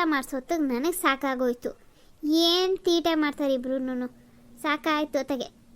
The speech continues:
ಆ, ತಿನ್ಸ್ದೆ, ಈಗ ಅಲ್ಲಿ ಆಡ್ಕೊಳ್ಳಿ ಒಂದ್ ಸ್ವಲ್ಪ ಹೊತ್ತು, ತಕ್ಷಣ ಮಲ್ಸೋದ್ ಬೇಡ ಅಂತೇಳಿ ಆಡ್ಕೊಳಕ್ ಬಿಟ್ಟಿದ್ದೀನಿ. ಕಿತ್ತಾಡ್ಬಿಡ್ತಾರೆ ಒಂದೇ ನಿಮಿಷಕ್ಕೆ, ಆಮೇಲೆ ಇಬ್ರು ಅವ್ರವರೇ ಸರಿ ಹೋಗ್ಬಿಡ್ತಾರೆ.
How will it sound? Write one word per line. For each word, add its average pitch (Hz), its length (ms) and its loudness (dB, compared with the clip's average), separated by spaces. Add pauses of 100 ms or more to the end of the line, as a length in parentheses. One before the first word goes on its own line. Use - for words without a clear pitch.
ಆ, 254 340 -2
ತಿನ್ಸ್ದೆ, 294 760 0
ಈಗ 262 120 0
ಅಲ್ಲಿ 247 200 0
ಆಡ್ಕೊಳ್ಳಿ 285 360 2
ಒಂದ್ 262 120 -2
ಸ್ವಲ್ಪ 254 260 -6
ಹೊತ್ತು, 262 200 -4
ತಕ್ಷಣ 247 320 -4
ಮಲ್ಸೋದ್ 262 400 0
ಬೇಡ 247 220 0
ಅಂತೇಳಿ 254 560 0 (300)
ಆಡ್ಕೊಳಕ್ 285 400 2
ಬಿಟ್ಟಿದ್ದೀನಿ. 254 440 -2 (520)
ಕಿತ್ತಾಡ್ಬಿಡ್ತಾರೆ 381 840 6
ಒಂದೇ 330 200 2
ನಿಮಿಷಕ್ಕೆ, 330 540 0 (200)
ಆಮೇಲೆ 381 440 4
ಇಬ್ರು 320 260 4
ಅವ್ರವರೇ 311 320 4
ಸರಿ 285 200 -2
ಹೋಗ್ಬಿಡ್ತಾರೆ. 240 380 -4